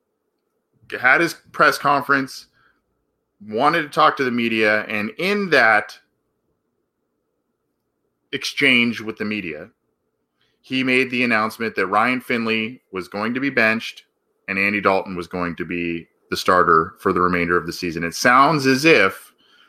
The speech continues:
this is a definitive decision for the rest of the year, that Andy Dalton will be starting the rest of the games for the Cincinnati Bengals. There is, th-, th-, there are so many things to,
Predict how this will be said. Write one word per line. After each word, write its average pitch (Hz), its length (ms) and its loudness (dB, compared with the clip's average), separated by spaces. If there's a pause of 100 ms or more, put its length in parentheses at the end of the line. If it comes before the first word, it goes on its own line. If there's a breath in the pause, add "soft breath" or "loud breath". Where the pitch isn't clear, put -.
(260 soft breath)
this 110 160 -2
is 104 100 0
a 113 100 6
definitive 120 560 2
decision 110 520 0
for 110 140 -2
the 101 100 -2
rest 95 280 0
of 92 80 -12
the 92 100 -6
year, 92 540 -2
that 98 120 -6
Andy 95 200 -2
Dalton 92 300 0
will 92 100 -4
be 90 120 -8
starting 92 280 0
the 90 80 -4
rest 87 220 -2
of - 80 -20
the 90 60 -10
games 85 300 -8
for 127 600 4 (1000 loud breath)
the 120 80 -10
Cincinnati 98 520 0
Bengals. 82 480 -4 (2750)
There 131 340 6
is, 120 680 2 (320)
th-, 123 180 -4
th-, 139 220 -4
there 131 160 4
are 110 180 4
so 190 340 -2
many 165 240 2
things 107 320 -2
to, 92 140 -8